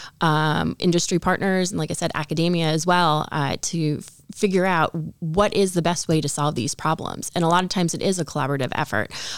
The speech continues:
Um, you can take parts f-, of one technology, integrate them into a different technology, and you come up with a whole different solution.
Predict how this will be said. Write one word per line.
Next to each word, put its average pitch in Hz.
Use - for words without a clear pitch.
Um, 175
you 185
can 190
take 180
parts -
f-, -
of 151
one 208
technology, 190
integrate 151
them 147
into 151
a 151
different 190
technology, 165
and 151
you 151
come 165
up 151
with 156
a 147
whole 160
different 147
solution. -